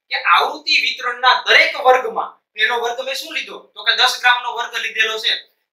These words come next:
દસ ગ્રામ જેટલું વજન કેટલા વિદ્યાર્થીઓને આવેલું છે? તો કે બે વિદ્યાર્થીઓને આવેલું છે, તો એના બે આવૃત્તિ કહેવાય. શું કહેવાય?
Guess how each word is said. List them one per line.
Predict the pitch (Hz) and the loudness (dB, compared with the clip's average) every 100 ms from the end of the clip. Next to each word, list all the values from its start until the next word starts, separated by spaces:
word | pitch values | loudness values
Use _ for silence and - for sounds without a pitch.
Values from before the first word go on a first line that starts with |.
| - | 0
દસ | 240 - | 0 4
ગ્રામ | 277 269 | 4 4
જેટલું | 262 233 262 247 | 2 -8 -10 -8
વજન | - 247 247 | -4 -4 -2
કેટલા | 254 320 294 | 2 4 4
વિદ્યાર્થીઓને | - 262 262 254 254 240 214 | 2 2 2 2 -6 -2 2
આવેલું | 208 214 208 | 2 0 -10
છે? | 202 | -20
તો | - _ _ | -20 _ _
કે | 180 | -20
બે | 175 226 | -10 -2
વિદ્યાર્થીઓને | 220 - 190 185 180 190 185 170 | -2 -4 -8 -8 -8 -14 -10 -2
આવેલું | 165 170 175 | 0 -2 -8
છે, | - 180 | -6 -6
તો | - _ _ | -6 _ _
એના | 175 - | -20 -20
બે | _ _ - - | _ _ -2 0
આવૃત્તિ | 247 156 156 - 156 | 0 -2 -4 -14 -16
કહેવાય. | 156 143 143 - _ | -14 -6 -6 -6 _
શું | 190 196 | -20 -6
કહેવાય? | 196 175 180 180 | 0 4 2 0